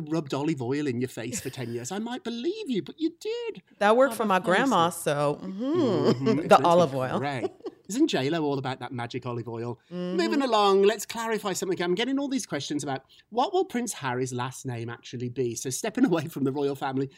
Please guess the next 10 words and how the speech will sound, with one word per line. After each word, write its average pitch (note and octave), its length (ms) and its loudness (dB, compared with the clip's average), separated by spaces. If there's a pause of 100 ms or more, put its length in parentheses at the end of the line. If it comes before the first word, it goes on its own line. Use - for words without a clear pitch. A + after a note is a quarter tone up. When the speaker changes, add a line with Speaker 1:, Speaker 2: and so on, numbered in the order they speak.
(160)
Speaker 1:
does C#4+ 200 -2
he D#4 240 2
have F3+ 340 -4
a G3 100 -2
last C3 400 -6
name? F#3 260 0
So F3 120 -2
first D4 300 0
of A#3 80 4
all, D3 260 4